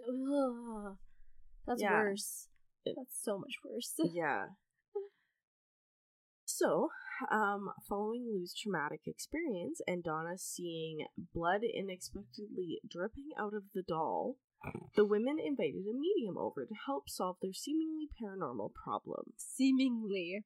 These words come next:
Speaker 2: Seemingly. <laughs> The medium held a seance and told the women that the doll was inhabited by a spirit of a deceased seven-year-old named Annabelle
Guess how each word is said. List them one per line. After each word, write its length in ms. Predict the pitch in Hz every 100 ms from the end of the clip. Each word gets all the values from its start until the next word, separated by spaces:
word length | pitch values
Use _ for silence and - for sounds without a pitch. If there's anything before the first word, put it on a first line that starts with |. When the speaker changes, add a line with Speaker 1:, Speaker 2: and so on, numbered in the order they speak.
| _ -
Speaker 2:
Seemingly. 680 | - 185 190 - - - -
<laughs> 60 | 359 302 285 - - - - 359 - 427 - - 554 - - _ _ _ _ 185
The 120 | 220
medium 400 | 233 240 285 311 359 330
held 280 | 254 220 220
a 80 | 233
seance 720 | 214 - 311 269 87 95 -
and 160 | - 214
told 220 | 233 262
the 80 | 320
women 300 | 269 208 208
that 180 | 190 -
the 80 | 185
doll 340 | 185 170 196
was 160 | 233 262
inhabited 600 | 302 254 185 - 180 202 -
by 340 | 190 170 165 180
a 360 | - 175 170 160 -
spirit 640 | - - 330 202 185 - -
of 100 | 202
a 100 | 196
deceased 600 | 185 208 - 277 277 -
seven-year-old 720 | 220 202 214 196 160 156 156
named 300 | 151 147 151 -
Annabelle 560 | - 285 277 208 190